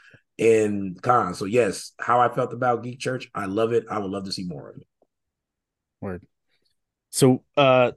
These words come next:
Speaker 2: let's say, uh, for timing's sake, what do you got going on November through the end of the year?
Speaker 1: So I actually s-, streamed down my event calendar. <laughs> So, um, the only thing I have going on for the rest of the year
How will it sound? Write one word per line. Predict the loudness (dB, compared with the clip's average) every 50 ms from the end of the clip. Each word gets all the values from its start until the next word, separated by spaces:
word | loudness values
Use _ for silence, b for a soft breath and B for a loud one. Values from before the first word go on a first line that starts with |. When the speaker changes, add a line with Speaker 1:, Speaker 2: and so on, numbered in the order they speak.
| -8 -12 -14 -14 -14 _ _ _ _ _ _ _
Speaker 2:
let's | 2 4 4 4 2 2
say, | 4 4 6 6 6
uh, | 6 6 6 4 4 2 -2 -6 -12
for | -10 -4 -2 0 2 2 2 0 -2 -6 -8 _ _ _ _ _ _ _ _ _ _ _ _ _ _ _ _ _ _ _ _ -6
timing's | 0 2 2 4 2 2 0 0
sake, | 0 0 0 0 0 -2
what | -2 2 4
do | 4
you | 4 4
got | 4 2 2 2
going | 0 0 0
on | 0 0 -2 -2 -2 -2
November | -2 -2 -2 -2 -2 -4 -4 -6
through | -6 -6 -6
the | -4 -4 -2
end | -2 -2 -4
of | -4
the | -4
year? | -4 -4 -6 -8 _ _ _ _ _ _ _ _ _ _ _ _ _ _ _ _ _ _
Speaker 1:
So | 2 4 6 6 8 6 4 4
I | 4 4 4
actually | 4 4 2 2 2
s-, | 2 0 -6 -14 -18 _ -14
streamed | -8 -4 -2 -2 -2 0 2
down | 2 4 4 4 4 2
my | 2 2 2 2 4 4
event | 2 2 0 -2 -4 -6 -6 -6
calendar. | -10 -10 -8 -8 -8 -8 -6
<laughs> | -2
So, | 0 0 4 6 8 10 10 10 10 10
um, | 10 10 8 6 4
the | 2 0 2
only | 4 4 4 6
thing | 6 4
I | 4 6
have | 4 4 2 0
going | -2 -4 -4 -4
on | -4 -4 -4 -4
for | -4 -2
the | -2
rest | 0 -2 -2 -4
of | -6
the | -6 -2
year | 2 4 4 4 4